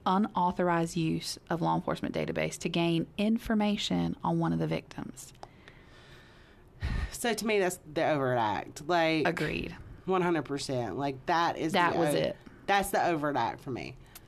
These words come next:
Speaker 1: I agree. So then you get to hear from Harvard professor Alan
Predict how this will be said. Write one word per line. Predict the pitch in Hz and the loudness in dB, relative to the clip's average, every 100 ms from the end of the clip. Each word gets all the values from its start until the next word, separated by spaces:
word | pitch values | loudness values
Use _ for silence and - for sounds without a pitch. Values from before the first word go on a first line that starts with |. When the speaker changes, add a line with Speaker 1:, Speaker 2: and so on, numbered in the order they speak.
| - | -6
Speaker 1:
I | 175 | -2
agree. | 170 170 - - - - - - - | -2 -2 -6 -12 -18 -16 -16 -16 -6
So | - | 0
then | 208 | 2
you | 233 | 4
get | 240 247 | 2 0
to | 226 | 2
hear | 202 196 | 4 2
from | - 180 180 | 2 0 0
Harvard | - 185 190 196 208 | 0 2 4 4 2
professor | 202 185 170 175 175 170 - | 2 0 2 2 2 2 2
Alan | 175 175 185 185 185 | 2 4 4 4 2